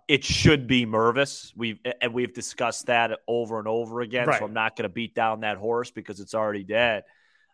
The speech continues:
Speaker 1: Uh, but,
Speaker 2: <laughs> Oh,
Speaker 1: but,
Speaker 2: boy.
Speaker 1: but Estrada
Speaker 2: We're gonna have to restart this.
Speaker 1: <laughs> Estrada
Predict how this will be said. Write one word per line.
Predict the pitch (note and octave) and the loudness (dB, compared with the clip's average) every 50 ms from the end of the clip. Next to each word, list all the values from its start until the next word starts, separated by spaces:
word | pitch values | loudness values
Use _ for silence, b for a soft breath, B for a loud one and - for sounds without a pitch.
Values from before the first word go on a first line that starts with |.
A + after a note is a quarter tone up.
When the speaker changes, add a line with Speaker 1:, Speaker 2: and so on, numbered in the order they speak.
| _ - | _ -2
Speaker 1:
Uh, | A2+ A2+ A2 G#2+ G#2+ G#2 G#2 G2+ E2+ - _ _ _ - | 0 0 2 0 0 -2 -4 -6 -10 -14 _ _ _ -20
but, | G#2 G#2 B2+ C3 - - | -6 -2 -2 -2 -2 -4
Speaker 2:
<laughs> | |
Oh, | C3 A2 | -6 -6
Speaker 1:
but, | B2 B2+ A2 | -4 -4 -4
Speaker 2:
boy. | A2 A2 | -4 -2
Speaker 1:
but | A#2+ A#2+ A#2+ A#2 - - _ _ _ _ _ | 0 0 0 0 -4 -10 _ _ _ _ _
Estrada | C#3 C3 - - - - C#3+ D3 C#3+ - F3 D#3 D#3 D3+ C#3+ C#3 C#3 B2+ | -4 -4 -4 -6 -8 -2 0 0 2 6 6 8 8 8 6 6 4 2
Speaker 2:
We're | D#3 C#3+ | 0 -2
gonna | D3 C#3 | -2 -4
have | A#2+ - | -4 -4
to | A#2+ G2+ | -6 -10
restart | G2+ G#2 G2+ - - G2+ G2+ G2+ G2 - | -10 -10 -12 -12 -12 -12 -12 -14 -16 -18
this. | G#2 G#2 G#2 G#2 _ _ _ - D#3+ D#3+ D#3 - G3+ E3+ - E3 C3 - - - | -20 -20 -20 -20 _ _ _ 0 2 4 4 4 2 2 0 -2 -4 -4 -8 -20
Speaker 1:
<laughs> | - - - _ - | -20 -20 -20 _ -2
Estrada | D3 C#3 C#3 - - - C#3 C#3 D3 D#3 E3 D#3+ D3+ C#3+ C3+ B2+ B2 A#2+ | -2 -2 -2 -4 -6 2 6 8 10 10 10 8 6 4 2 0 0 -4